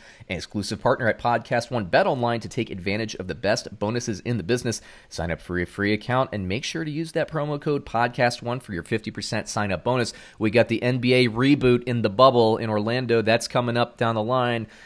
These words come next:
uh, so you can get back in the futures there. I assume we'll be able to bet on games. That's very nice. The M L B finally got an agreement in place, so they're gonna be back in late July as well. And the N F L, obviously, we're talking about over and unders for the season.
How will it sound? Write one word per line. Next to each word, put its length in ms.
uh, 140
so 120
you 40
can 60
get 120
back 240
in 80
the 40
futures 420
there. 500
I 20
assume 240
we'll 80
be 80
able 140
to 60
bet 180
on 140
games. 280
That's 160
very 320
nice. 260
The 160
M 140
L 80
B 140
finally 800
got 160
an 100
agreement 400
in 60
place, 240
so 80
they're 120
gonna 120
be 80
back 240
in 140
late 160
July 380
as 220
well. 280
And 100
the 60
N 80
F 140
L, 100
obviously, 380
we're 80
talking 220
about 180
over 180
and 80
unders 300
for 60
the 80
season. 420